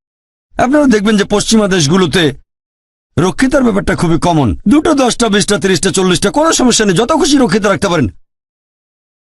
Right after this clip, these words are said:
আমেরিকার পরিসংখ্যান বলছে একজন বিয়ে করার আগে গড়পড়তায় সে আটজনের সাথে যৌন সম্পর্ক তৈরি করতে পারে। আমেরিকানরা গড়ে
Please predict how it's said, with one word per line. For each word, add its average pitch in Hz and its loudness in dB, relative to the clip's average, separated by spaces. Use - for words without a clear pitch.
আমেরিকার 311 2
পরিসংখ্যান 214 0
বলছে 196 0
একজন 180 0
বিয়ে 262 2
করার 226 0
আগে 196 0
গড়পড়তায় 240 0
সে - 0
আটজনের 196 2
সাথে 202 -2
যৌন 180 0
সম্পর্ক 170 0
তৈরি 165 0
করতে 156 -2
পারে। 156 -2
আমেরিকানরা 151 0
গড়ে 143 0